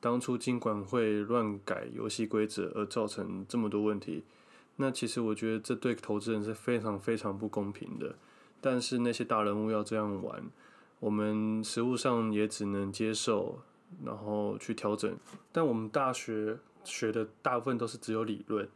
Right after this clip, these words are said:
那实务上你一定要投入自己的资金，你才可能学到东西。那虚拟交易其实没办法学到太多东西，那是因为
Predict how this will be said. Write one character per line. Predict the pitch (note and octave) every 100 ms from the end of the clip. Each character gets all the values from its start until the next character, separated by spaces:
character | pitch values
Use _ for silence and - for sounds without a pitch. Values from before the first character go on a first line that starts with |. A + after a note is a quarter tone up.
| - - _ _ -
那 | C#3+
实 | -
务 | B2+ C#3
上 | C#3 B2 G#2+
你 | G2+
一 | G#2+
定 | G#2 B2+
要 | B2+ B2 A2+ -
投 | A2
入 | A2 A#2+
自 | -
己 | A#2+
的 | G#2
资 | G2 -
金， | A2+ A#2+ A#2+ A#2+ - -
你 | G#2+
才 | A2+
可 | G#2+ G#2+
能 | G2+
学 | G2+
到 | G#2+ A2
东 | G#2+ G#2+
西。 | - G#2 G#2 - - - -
那 | D#3+
虚 | -
拟 | D#3 A#2
交 | B2+ C3+
易 |
其 | C3 A2
实 | A2+
没 | G#2+ G#2 G#2
办 | C3 A2+
法 | G2+
学 | F#2+ G#2
到 | G#2+
太 | - C3
多 | A#2 G#2+
东 | G#2+ G#2+
西， | G#2 G#2 G2 - - -
那 | D3+
是 | D3+
因 | C#3 C#3+
为 | C#3+ C3